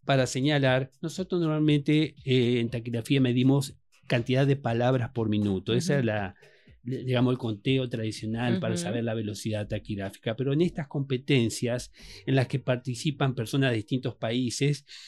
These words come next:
Speaker 1: la velocidad se mide por sílaba, sílaba por minuto. Eh, y en esta competencia los ganadores, eh, fueron en la categoría senior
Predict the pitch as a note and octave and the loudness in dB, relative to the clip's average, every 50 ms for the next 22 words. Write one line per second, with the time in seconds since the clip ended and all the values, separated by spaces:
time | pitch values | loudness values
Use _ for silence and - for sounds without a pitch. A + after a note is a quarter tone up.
0 | - - _ C3+ C3 C3+ C#3 C3+ C3 C#3+ D3 D3+ C#3+ - D#3 D3+ D3 E3 E3 - | -20 -16 _ -6 -2 0 2 2 4 4 2 2 0 0 0 2 2 2 0 0
1 | D#3+ C#3+ C3 C3 C3+ C3+ D3 D3+ D3+ D3+ - - C3 C3 C3+ D3 D#3 - - - | 0 2 2 2 4 4 2 2 0 0 -2 -2 0 0 0 0 -2 -2 -4 -6
2 | - - C3 A2 A2 G#2+ G#2 G#2 G2 - - _ _ - - - D#3 C#3+ C#3+ D3 | -4 -4 -4 -4 -4 -6 -6 -8 -10 -14 -20 _ _ -18 -8 -4 -4 -2 0 -2
3 | C#3 B2 - C3 A#2+ A2+ G#2 G#2 G#2 F#2+ - - - - _ _ _ _ _ _ | -2 -2 -4 -4 -2 -2 -2 -2 -4 -4 -6 -10 -16 -20 _ _ _ _ _ _
4 | _ _ _ _ _ _ _ _ _ _ _ - - - - - - - - - | _ _ _ _ _ _ _ _ _ _ _ -20 -20 -20 -20 -20 -20 -20 -20 -20
5 | - _ _ _ - C#3 C3+ C3 C3+ C3+ C3+ C3 C3+ - F#3+ F3+ F#3+ F#3 F3+ F3+ | -20 _ _ _ -2 2 2 4 4 4 2 2 0 -2 -2 -2 0 0 0 0
6 | F3+ F#3+ G3 F#3+ - G#3+ F#3+ F#3+ - F#3 F#3 - G3 F#3+ G3 - F3 E3 D#3+ C3+ | 0 -2 -4 -4 -6 -8 -6 -4 -4 -6 -4 -4 -4 -4 -2 0 0 0 0 0
7 | - F#3 F3 E3+ D#3+ D3+ C#3+ C3 C#3+ C3+ C3+ B2+ B2 C3 C3+ C#3 D3 D3 D3 C#3+ | 0 0 0 0 0 -2 -2 -2 -2 -2 -2 0 -2 -2 -2 -2 0 0 -2 -2
8 | - - - _ _ _ _ - B2+ A#2 A2+ A2 G#2 G#2+ - - - A#2+ A#2 G#2 | -4 -8 -14 _ _ _ _ -4 -4 -2 0 -2 -2 -4 -6 -6 -6 -6 -6 -4
9 | F#2 F2+ F2 F2 E2 E2 - _ _ _ _ _ _ _ _ _ _ - - - | -6 -8 -8 -10 -14 -16 -20 _ _ _ _ _ _ _ _ _ _ -20 -20 -20
10 | _ _ _ - C3 A#2+ A2+ G#2+ G#2+ G#2+ G#2+ G#2 G2+ G2+ G#2 G2+ G2+ G2 G2+ G2 | _ _ _ -4 -2 0 0 0 0 -2 -2 -2 -4 -4 -4 -4 -6 -6 -6 -6
11 | G2 G2 G2 G2+ - - _ _ _ _ _ _ _ - _ _ _ _ _ C#3 | -8 -8 -10 -10 -12 -14 _ _ _ _ _ _ _ -20 _ _ _ _ _ -8
12 | A#2+ A#2 A#2+ - A2+ G#2+ A2 A2 A2 G#2+ A2+ B2 A#2+ A#2+ A2+ A2 G#2+ G2+ G2 G2 | -6 -6 -4 -4 -4 -4 -2 -2 -2 -2 0 0 0 2 2 2 0 0 -2 -2
13 | G2+ - - - F#3 D#3+ C#3 B2+ C3 C3 C#3+ E3 G3 - | -4 -6 -4 0 2 2 2 4 4 2 2 2 0 -4